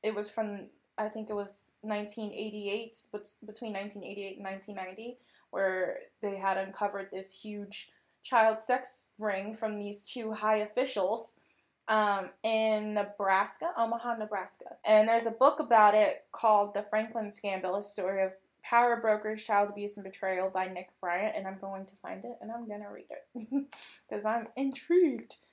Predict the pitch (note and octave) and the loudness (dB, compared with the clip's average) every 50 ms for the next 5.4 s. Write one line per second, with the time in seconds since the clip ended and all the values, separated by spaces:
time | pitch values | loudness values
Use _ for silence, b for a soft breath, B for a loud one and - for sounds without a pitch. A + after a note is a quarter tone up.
0 | b b b b b b - - - A3 G#3+ G#3+ G#3+ A3+ A#3+ A#3 A#3+ C4 C4 B3 | b b b b b b -10 -2 2 2 2 4 6 6 6 6 8 6 6 6
1 | A#3+ - B3 G#3 A3 - A3+ G#3+ G#3+ G#3+ G#3+ A3 A3 A3+ G3 F#3+ F#3+ F#3+ G3 - | 4 2 -2 -2 0 0 0 2 4 4 2 2 2 0 -2 0 -2 -2 -2 -2
2 | - D#4 G#3+ - - - - _ _ _ _ - _ _ _ - B3 D#4 G#4+ A4+ | -2 -2 -2 -2 -2 -4 -8 _ _ _ _ -20 _ _ _ 12 12 12 12 12
3 | - - A3 F#3+ F#3 F#3+ A#3 B3 - - A#3+ B3 B3 B3 B3 A#3 A#3+ C4 D4+ E4+ | 12 10 10 10 10 8 6 4 4 4 6 6 6 4 4 6 6 8 8 6
4 | D#4+ A3+ G#3+ G3+ F#3+ F3+ - F#3 F#3 F#3 G3+ G3+ G#3 G3 G3 - - - - _ | 4 2 2 0 -2 -2 -4 -4 -4 -4 -2 0 0 0 0 0 -4 -4 -6 _
5 | _ - C4 D#4 D#4+ C#4+ - | _ 2 4 4 2 0 -2